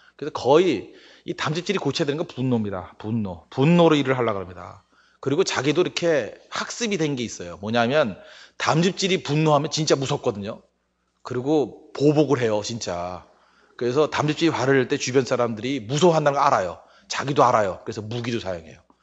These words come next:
그래서 담즙질은 자주 화를 내요. 그리고 자기도 알아요. 화를 내야 먹힌다는 걸 알기 때문에. 그래서 화를 내는 게 무기예요.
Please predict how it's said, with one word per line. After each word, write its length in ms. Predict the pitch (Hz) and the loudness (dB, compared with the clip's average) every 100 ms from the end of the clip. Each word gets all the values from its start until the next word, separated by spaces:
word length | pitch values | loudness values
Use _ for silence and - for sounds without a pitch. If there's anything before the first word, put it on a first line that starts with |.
| _ _ _ | _ _ _
그래서 160 | - 120 | -12 -10
담즙질은 600 | - 127 127 143 156 139 | -6 -6 -4 -6 -4 -6
자주 400 | - - 156 165 | -6 -2 0 2
화를 240 | 147 139 113 | 2 2 0
내요. 220 | 95 82 _ _ _ _ | -4 -10 _ _ _ _
그리고 180 | - 139 | -4 -2
자기도 340 | 151 - 139 151 | -2 -2 2 2
알아요. 360 | 123 120 98 92 | 4 0 -2 -4
화를 380 | 113 135 151 | 2 4 6
내야 400 | 139 127 156 190 - | 6 6 6 4 0
먹힌다는 480 | 120 - 170 156 135 | -2 -2 2 2 2
걸 100 | 127 | 0
알기 180 | 123 120 | -2 -4
때문에. 300 | 107 85 80 _ _ _ _ _ _ _ | -8 -8 -18 _ _ _ _ _ _ _
그래서 160 | 123 120 | -10 -6
화를 420 | 110 107 143 147 | 4 6 6 2
내는 180 | 131 123 | 2 -2
게 100 | 120 | -6
무기예요. 600 | 95 107 98 80 78 | -8 -12 -10 -12 -16